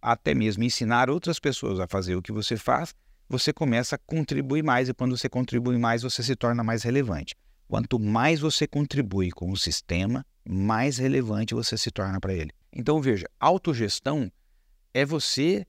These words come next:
falar, Tudo isso tá sob a minha responsabilidade, veja, todos esses pontos estão em minhas mãos. Eu posso aprender o que fazer, como fazer, quando fazer, pra quem que eu estou fazendo, eu posso ir até a pessoa pra quem eu entrego e perguntar o quanto ela está satisfeita de zero a dez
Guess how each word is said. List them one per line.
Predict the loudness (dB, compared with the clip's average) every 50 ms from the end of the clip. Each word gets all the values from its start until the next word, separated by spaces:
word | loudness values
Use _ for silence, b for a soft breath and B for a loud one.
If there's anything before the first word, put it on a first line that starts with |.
| _ _ -20 _ _ _ _
falar, | 0 2 4 4 2 0 -2 -10 -18 _ _ _
Tudo | _ -4 0 2 2 4
isso | 4 2 0 -2 -2
tá | -2 -2 -2
sob | 0 -2 -2 0
a | 0
minha | 0 0 0
responsabilidade, | -2 -2 -2 -4 -2 0 0 0 -2 -2 2 2 2 2 2
veja, | 0 -2 -2 -4
todos | -2 0 0 0 2 0
esses | 0 0 -2 -4
pontos | -4 -2 -4 -4 -2 -4 -6
estão | -6 0 0 0 0 0 -6 -14 _ _ _
em | 0 2 2
minhas | 4 2 2 4 4 4 4 2 0 0
mãos. | -2 -2 -2 -2 -4 -8 -10 -12 _ _ _ _ _
Eu | 2 4 4 4
posso | 2 2 2 2 2 2 2 0
aprender | 0 2 0 2 2 2 2 0 0
o | -2 -4
que | -2 -2 -2
fazer, | 0 0 -2 -2 0 0 -2 -2 0
como | 0 0 0 0 0
fazer, | -2 -2 -2 -2 0 0 0 0 0 0 -2 _
quando | 0 0 0 2
fazer, | 2 2 0 2 0 0 0 0 0 0 -4 _ _ _ _ _ _
pra | 0 0 2
quem | 2 2 0
que | 2 2
eu | 0
estou | 0 -2 -4
fazendo, | -2 0 -2 0 0 0 0 2 2
eu | 2 2
posso | 0 _ 2 2 2 2 4 2
ir | 0
até | 0 2 -2
a | -2
pessoa | 0 -2 -4 -2 -4 -4 -2
pra | -2 -6
quem | -2 -2 -2 0
eu | 0
entrego | 0 -2 0 -2 -2 -2
e | -2
perguntar | -2 -2 -2 0 -2 -4 -2 2 2 2 2 0 _ -20 -18
o | -12 -12 -4
quanto | -2 -2 2 2
ela | 2 0
está | 0 0 0 -2 -2
satisfeita | -2 -2 0 0 0 0 0 -2 0 0 0 0 -2 -4
de | -4
zero | 0 -2 0 0 0
a | 0
dez | 2 2 4 4 2 0